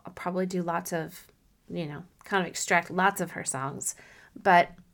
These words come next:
um, this is kind of just a self-coaching moment.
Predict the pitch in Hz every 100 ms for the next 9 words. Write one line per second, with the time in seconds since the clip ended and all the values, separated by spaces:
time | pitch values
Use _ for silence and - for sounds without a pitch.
0 | _ _ 202 190 185 175 - 202 202 208
1 | 247 240 240 254 262 254 - 262 262 -
2 | 269 269 247 214 180 170 160